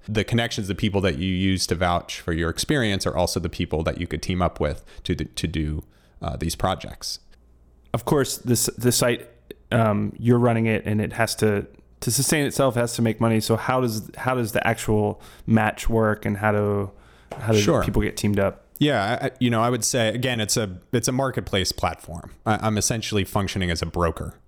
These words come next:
Speaker 1: I am developing the business. You know, right now I work directly with the clients to scope the project that they have a need for.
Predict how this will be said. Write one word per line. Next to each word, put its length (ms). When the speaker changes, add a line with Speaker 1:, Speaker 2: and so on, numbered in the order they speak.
Speaker 1:
I 600
am 380
developing 720
the 80
business. 680
You 120
know, 60
right 240
now 340
I 120
work 340
directly 400
with 140
the 80
clients 400
to 100
scope 540
the 80
project 640
that 120
they 80
have 120
a 60
need 240
for. 360